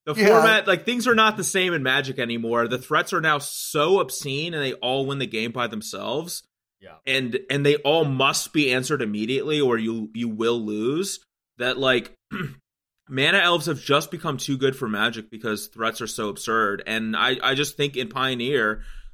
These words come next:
Speaker 1: the threats, like, we've, uh, yeah, like, somebody, somebody mentioned this, but it's like, Pioneer is seven years of sets where the threats were so much better than the answers. Um, that's just 'cause that's just modern design philosophy where they just make obscene threats and they don't provide us with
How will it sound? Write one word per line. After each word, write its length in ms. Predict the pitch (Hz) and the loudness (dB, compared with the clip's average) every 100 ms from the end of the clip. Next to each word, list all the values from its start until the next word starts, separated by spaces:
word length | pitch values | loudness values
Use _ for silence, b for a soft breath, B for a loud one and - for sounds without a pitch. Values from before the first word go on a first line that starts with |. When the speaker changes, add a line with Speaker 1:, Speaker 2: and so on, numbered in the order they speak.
| b | b
Speaker 1:
the 100 | - | -8
threats, 420 | 113 135 135 135 - _ _ - | -4 0 0 0 -12 _ _ -6
like, 180 | 135 - - | -6 -6 -14
we've, 320 | 131 156 156 - | -2 -2 -2 -4
uh, 100 | 147 | -4
yeah, 220 | 147 165 151 | 0 4 4
like, 160 | 143 | 2
somebody, 360 | - 170 165 151 | 0 -2 2 0
somebody 320 | 139 175 160 | 0 -4 -2
mentioned 320 | 135 139 127 | -2 -2 -4
this, 120 | 117 | -6
but 120 | - 123 | -2 -4
it's 120 | - | 0
like, 180 | 127 - _ _ _ _ _ | -2 -2 _ _ _ _ _
Pioneer 400 | 185 254 269 240 | 2 2 4 4
is 180 | 165 - | 2 2
seven 300 | 165 180 190 | 0 0 0
years 240 | 185 165 | 0 0
of 120 | 143 | -2
sets 500 | - - 117 143 - | -2 0 0 0 -4
where 180 | 120 127 | -2 0
the 120 | 117 | 0
threats 460 | 110 - 123 139 - | -4 -2 0 0 -4
were 80 | 117 | -8
so 380 | - - 123 117 | -6 -4 -4 -2
much 240 | 131 - | -4 -2
better 220 | 110 117 | 0 0
than 140 | 117 107 | -2 -6
the 160 | 92 | -6
answers. 600 | 87 104 151 175 233 233 - _ _ _ _ _ | -6 -4 0 0 0 -2 -12 _ _ _ _ _
Um, 440 | 123 117 113 107 107 | 0 2 4 2 0
that's 180 | 127 127 | 2 2
just 160 | 135 131 | 0 -2
'cause 220 | 127 - | -4 0
that's 200 | 127 127 | 0 0
just 120 | 127 120 | -2 -2
modern 420 | 113 117 117 110 | 2 4 2 2
design 420 | 110 104 101 107 | 0 -2 -2 -4
philosophy 640 | 123 123 135 165 151 175 | -2 0 0 -2 -2 0
where 120 | 165 117 | 2 2
they 100 | 113 | 2
just 180 | 110 | -2
make 180 | 113 110 | -2 -2
obscene 400 | 117 - 117 110 | -2 -4 -4 -4
threats 320 | 107 107 107 | -2 -2 -2
and 80 | 110 | -2
they 80 | 107 | -2
don't 180 | 107 107 | -2 -4
provide 280 | 110 101 104 | -4 -2 -2
us 120 | 104 | -6
with 160 | 107 | -14